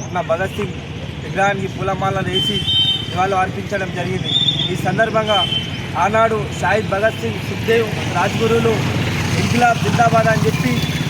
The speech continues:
ఉరికంబాన్ని ముద్దాడిరు. వారి ఆశయాలను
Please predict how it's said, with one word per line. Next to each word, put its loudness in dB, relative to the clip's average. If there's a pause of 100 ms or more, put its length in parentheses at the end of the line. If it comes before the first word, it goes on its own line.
(500)
ఉరికంబాన్ని 2
ముద్దాడిరు. 2 (400)
వారి 2
ఆశయాలను 2